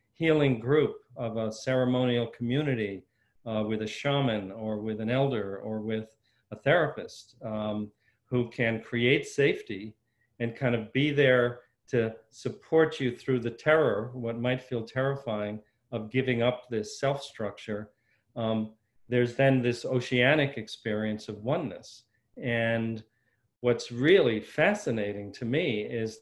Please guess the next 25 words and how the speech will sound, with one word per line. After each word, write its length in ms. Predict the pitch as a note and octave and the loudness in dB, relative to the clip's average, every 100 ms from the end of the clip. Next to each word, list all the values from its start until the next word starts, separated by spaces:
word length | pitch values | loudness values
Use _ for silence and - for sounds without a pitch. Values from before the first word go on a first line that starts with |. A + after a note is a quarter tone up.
| - | -6
that 300 | A2 A2 A2 | -2 -2 -4
a 80 | B2+ | -4
lot 280 | A#2+ C#3 C#3+ | 0 2 2
of 140 | B2+ | 2
the 280 | B2 A#2 A2+ | 2 2 0
current 340 | - C3 C3 G#2+ | 0 2 2 0
psychedelic 640 | - A#2+ C3 A#2 A2+ A2 | -2 0 0 0 -2 -2
research, 680 | A#2 F3+ - G2+ - - - _ _ _ _ _ _ A#2 | 0 0 -2 -6 -8 -12 -20 _ _ _ _ _ _ -4
which 260 | A#2 - | -4 0
is 380 | A2+ A2 G#2+ - _ - | 0 2 -2 -12 _ -14
showing, 600 | - C#3+ C#3+ B2+ A#2+ - _ _ _ | 0 4 4 4 0 -6 _ _ _
um, 460 | B2+ A2+ A2 A2 G#2+ _ _ _ - _ | -4 0 0 -2 -4 _ _ _ -20 _
you 100 | C#3 | 0
know, 200 | A#2 G#2+ | 0 -2
significant 680 | - - C#3+ C#3 D3+ C3+ C#3+ | -6 -4 0 2 2 2 2
improvements 880 | A#2+ - E3 E3 C#3 A#2+ A2 G#2+ - - | 0 -2 -4 -2 -2 -2 -2 -4 -10 -4
in 380 | C#3 A#2+ A#2 A2 | 0 2 0 -4
depression 800 | A#2 - D#3 D#3 - A#2+ G#2+ A2+ | -8 0 2 2 0 -2 -2 -4
and 120 | A2+ | -4
anxiety 720 | A2 G#2+ B2 C3 B2+ A#2 A2+ | -4 -2 0 4 4 2 -4
and 260 | A2+ G#2+ - | -4 -6 -6
clinical 600 | - D#3 E3+ F3+ D3 C3+ | -2 2 2 0 -2 -2
syndromes, 920 | - - D#3+ D#3 A2+ F#2+ F#2 A2 - _ _ _ - | -2 -2 -2 -2 -4 -6 -10 -16 -20 _ _ _ -8
you 100 | A#2+ | -4
know, 220 | A2 G#2+ | -2 -4